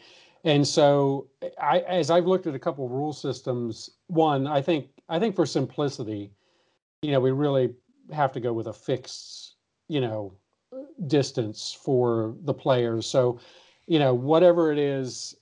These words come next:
So I see a couple of the, where we're using, uh, in loose files, you use a, an average dice, um, and to give some randomness to the movement. Uh, that's true of, uh, uh,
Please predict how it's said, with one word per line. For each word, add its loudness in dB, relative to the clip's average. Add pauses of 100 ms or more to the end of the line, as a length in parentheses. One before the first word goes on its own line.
(140)
So 2
I 4
see -2
a -2
couple 0
of 2
the, -2
where -2
we're -4
using, -6
uh, 0
in -2
loose 0
files, 2
you -8
use -2
a, -2 (580)
an 2
average 2
dice, 0 (480)
um, 2 (500)
and 0
to -2
give 0
some -4
randomness 0
to 2
the -2
movement. 0 (340)
Uh, 0
that's 0
true 0
of, 0
uh, 0 (720)
uh, -2